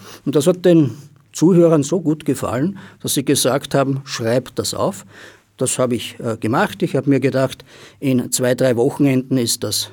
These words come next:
erledigt, weil gesprochen habe ich ja schon. Es war dann doch ein längeres Projekt und das Produkt liegt jetzt vor.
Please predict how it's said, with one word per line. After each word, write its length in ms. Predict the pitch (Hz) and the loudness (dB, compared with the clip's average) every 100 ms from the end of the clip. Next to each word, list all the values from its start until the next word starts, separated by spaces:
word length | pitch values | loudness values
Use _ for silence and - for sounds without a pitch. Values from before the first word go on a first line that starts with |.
| - | -14
erledigt, 580 | - 117 110 156 196 - | -8 -4 0 4 2 2
weil 180 | 127 123 | -2 -2
gesprochen 640 | 107 - 110 117 120 127 | -2 -6 -2 -2 0 -2
habe 220 | 107 135 | -2 -2
ich 100 | 156 | -2
ja 100 | 151 | -2
schon. 280 | 131 131 131 - - - - - | -2 -2 -4 -6 -20 -20 -20 -8
Es 120 | 123 | -2
war 100 | 131 | 0
dann 200 | 139 123 | 0 2
doch 240 | 123 139 | 0 0
ein 240 | 139 120 104 | -2 -4 -6
längeres 760 | 113 123 135 131 120 107 - - _ _ _ _ | -4 0 2 2 0 -2 -4 -10 _ _ _ _
Projekt 640 | - 107 147 - - - | -4 2 2 2 -4 -4
und 360 | 143 123 - - | -2 -4 -6 -8
das 140 | 113 | -6
Produkt 640 | - 117 120 127 - - | -6 -4 -2 -4 -8 -10
liegt 320 | 117 120 - 113 | -4 -4 -4 -4
jetzt 260 | 104 - | -4 -6
vor. 240 | - - | -8 -12